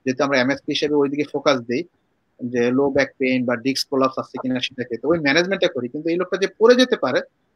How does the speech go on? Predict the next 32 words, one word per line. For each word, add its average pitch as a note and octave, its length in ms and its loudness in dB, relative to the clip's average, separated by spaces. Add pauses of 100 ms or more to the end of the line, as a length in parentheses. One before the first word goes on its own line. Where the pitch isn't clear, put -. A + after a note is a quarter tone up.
(160)
এই E3 100 2
ক্ষেত্রে G3 300 0
আমি F3 280 0
request E3 360 -2
করবো F3 160 0
যে D#3+ 80 4
আমাদের C#3 520 2
যে C3 380 0
এমএসকে C3+ 380 -6
specialist C#3 440 -8
physio C3+ 220 -4 (240)
যারা A#2+ 240 0
আছেন C3 220 -6
বাংলাদেশে, A2+ 500 -8 (380)
তারা C3+ 200 2
যেন D#3+ 180 0
at C#3+ 180 0
least - 300 -10 (120)
কিছু - 160 -16
advice C3 460 2
দিয়ে C3 180 2
দেন A#2+ 200 -4 (460)
যে A#2 480 0 (340)
এই B2 160 -4 (280)
রিস্ক B2 540 -2
of F3+ 80 -4 (120)
fall B2 180 0
এটা B2 120 -8
কিভাবে D3 240 0 (100)
prevent D3+ 300 0
করা A2 240 -2
যায়। - 100 -12